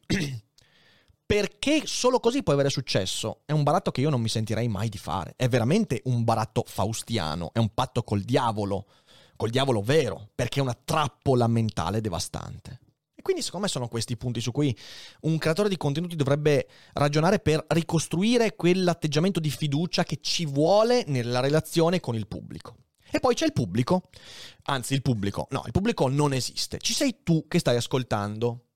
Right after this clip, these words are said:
E, eh, mi rivolgo anche a me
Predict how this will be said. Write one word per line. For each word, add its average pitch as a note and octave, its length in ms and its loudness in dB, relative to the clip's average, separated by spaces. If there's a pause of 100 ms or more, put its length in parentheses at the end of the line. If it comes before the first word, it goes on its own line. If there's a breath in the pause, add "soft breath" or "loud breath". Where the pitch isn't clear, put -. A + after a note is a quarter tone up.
E, - 280 -2
eh, F#3 140 2
mi E3 140 2
rivolgo F3 340 4
anche E3+ 500 0 (280)
a C3 100 -6
me F#3 320 0